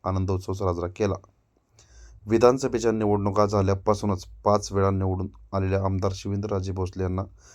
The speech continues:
मंत्रिपदी मिळवण्यासाठी अनेक कार्यकर्त्यांची मागणी होती.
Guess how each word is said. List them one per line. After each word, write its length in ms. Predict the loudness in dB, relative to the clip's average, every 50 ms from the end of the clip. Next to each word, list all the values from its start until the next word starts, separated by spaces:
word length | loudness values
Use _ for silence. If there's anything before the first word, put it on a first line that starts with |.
| -20 -20 -10 -2
मंत्रिपदी 680 | 0 2 2 2 0 -2 -2 0 0 2 2 0 -4 -4 -10 -20 _ _ _ _
मिळवण्यासाठी 560 | -4 0 2 2 2 2 0 0 0 -2 -4 -4 -4
अनेक 280 | -4 -4 -4 -4 0 0
कार्यकर्त्यांची 560 | 0 0 0 -2 -4 -4 -6 -8 -6 -6 -4
मागणी 280 | -4 -4 -4 -4 -4
होती. 360 | -6 -6 -8 -8 -12 -14 -14